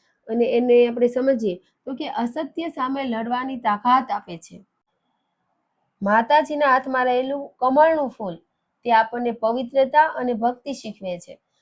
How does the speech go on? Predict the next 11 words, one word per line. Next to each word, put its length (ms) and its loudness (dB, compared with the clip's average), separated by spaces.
કમળ 460 0
કહેવાનો 480 0
મતલબ 420 -2
કે 120 -8
કમળનું 600 2
ફૂલ 240 -10
કાદવમાં 680 2
રહે 300 -2
છે, 240 -16
છતાં 340 -2
પણ 320 -2